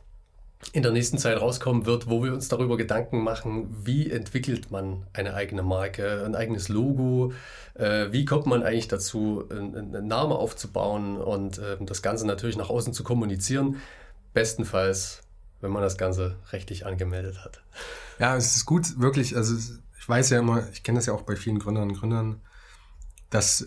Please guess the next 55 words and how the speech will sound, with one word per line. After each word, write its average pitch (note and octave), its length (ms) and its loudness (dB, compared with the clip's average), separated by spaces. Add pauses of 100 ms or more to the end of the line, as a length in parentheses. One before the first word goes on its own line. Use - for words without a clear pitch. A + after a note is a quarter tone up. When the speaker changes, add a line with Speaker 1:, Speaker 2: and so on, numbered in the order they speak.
Speaker 2:
die G#2 140 2
Rechtsanwaltskosten G#2+ 680 2
sehr G#2+ 220 6
lange G2+ 240 4
gescheut F#2 360 -2
werden. F#2+ 360 -8 (140)
Sehr, F#2+ 320 2
sehr F2 160 -2
lange. E2+ 280 -6 (320)
Ähm, F#2 340 0 (340)
ja, F#2+ 200 0
Leute G2+ 220 2
kommen G#2 160 0
zu G#2 80 -2
uns G2+ 100 2
und G2+ 80 0
sagen, G2 100 2
"Wir F#2+ 80 0
brauchen F#2+ 180 2
in G2 60 4
einer F#2+ 80 4
Woche F#2+ 120 2
eine F#2+ 120 2
A F#2 40 2
G F#2 120 2
B." F#2+ 260 2
Aber F2+ 160 -4
ich F#2 60 -2
habe - 80 -8
doch G2+ 80 -4
schon G2+ 120 -2
seit G2 80 0
Monaten G2+ 320 2
gewusst, A2 260 0
dass F#2+ 60 2
ihr F2 80 0
die F2+ 80 -4
braucht. - 360 -4
Ja, F#2+ 180 2
aber F#2 340 0 (580)
irgendwann G#2+ 280 4
mal G2+ 100 4
kam G2+ 200 2
dann G2+ 120 4
die G2 120 6
Entscheidung, G2 340 4
dass F#2+ 60 2
sie F#2+ 120 4
wirklich G2 220 0
doch G#2 140 -4
mal F#2 160 2
zum, F2 360 -4
zum - 140 -12
Anwalt F#2 280 -4
gehen. G2 280 -4